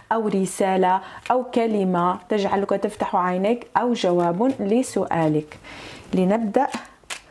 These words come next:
لكن ليس قبل أن أقول لكم، كنتمنى لكم حظ سعيد، حظ سعيد، حظ سعيد يا رب الحبيب. كنتمنى تكون، آه، قراءة متفائلة، قراءة إيجابية، قراءة زوينة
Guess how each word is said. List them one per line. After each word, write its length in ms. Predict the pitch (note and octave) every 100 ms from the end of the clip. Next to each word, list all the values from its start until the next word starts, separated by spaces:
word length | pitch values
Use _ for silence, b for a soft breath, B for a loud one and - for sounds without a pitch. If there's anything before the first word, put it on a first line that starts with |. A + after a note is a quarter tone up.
| B B B -
لكن 420 | G3+ A3+ G#3+ G#3+
ليس 340 | A#3+ C4 -
قبل 400 | G#3 B3 A3 G3
أن 400 | F3+ - - C4 G3
أقول 520 | D3 - B3+ G#3+ D3+
لكم، 420 | D3 A#3 C4+ D#4+ -
كنتمنى 520 | A3+ A3+ F#3+ E3+ D#3+
لكم 400 | D#3+ D#3+ A3 A#3
حظ 200 | - G#3+
سعيد، 640 | - D#3 C#3 C#3 F3 G#3
حظ 220 | - F#3 F3+ -
سعيد، 460 | C#3+ C3+ E3 G#3
حظ 240 | - - A3+
سعيد 540 | - D#3+ C#3+ F3+ G#3
يا 200 | F#3 F#3
رب 220 | G#3 E3 D#3+
الحبيب. 400 | D#3+ - A3+ A#3+
كنتمنى 500 | A#3 A3 F#3+ F3+ E3+
تكون، 360 | - - G3+ G3 B B -
آه، 140 | F3+
قراءة 640 | F3+ F#3+ F3+ F3 F#3 E3+
متفائلة، 920 | F3 G3 G3+ F#3+ - F3 E3+ - E3+ F3+
قراءة 680 | F#3 F3+ E3+ E3 - F3+ -
إيجابية، 680 | G3+ F3 F3 E3 E3+ E3 F3
قراءة 540 | - C4+ C#4 - -
زوينة 600 | G3+ F#3 F3+ F3 F#3+ C#4+